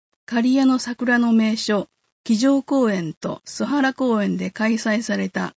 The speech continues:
刈谷桜まつり。それぞれ約四百本の桜が見頃を迎える中、露店やキッチンカーが出店し、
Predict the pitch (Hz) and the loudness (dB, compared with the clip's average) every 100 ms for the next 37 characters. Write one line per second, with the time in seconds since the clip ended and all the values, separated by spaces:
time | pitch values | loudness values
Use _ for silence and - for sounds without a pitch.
0 | - 240 233 247 240 233 220 214 208 208 | -12 -4 0 0 0 -4 -6 -2 -2 -2
1 | - 185 - _ _ _ _ _ _ - | -6 -8 -10 _ _ _ _ _ _ -10
2 | - 240 277 240 180 - _ - 233 - | 0 2 4 2 -2 -4 _ -6 -4 -4
3 | - 247 277 277 269 - - 208 190 190 | -2 2 4 4 0 -2 -2 2 2 0
4 | 214 196 190 180 185 - 202 202 233 226 | -4 -4 -2 -2 -4 -4 -2 2 4 4
5 | 220 214 208 202 196 196 190 - 156 _ | 4 4 2 -2 -2 -2 -4 -6 -12 _
6 | _ _ _ - 208 196 240 240 240 226 | _ _ _ -4 -2 0 2 4 2 0
7 | - _ _ - 220 - - 269 254 269 | -2 _ _ -10 -10 -8 2 4 4 2
8 | 254 220 175 233 196 - 208 196 - 185 | -2 -2 -4 -6 -6 -6 -4 -4 -4 -6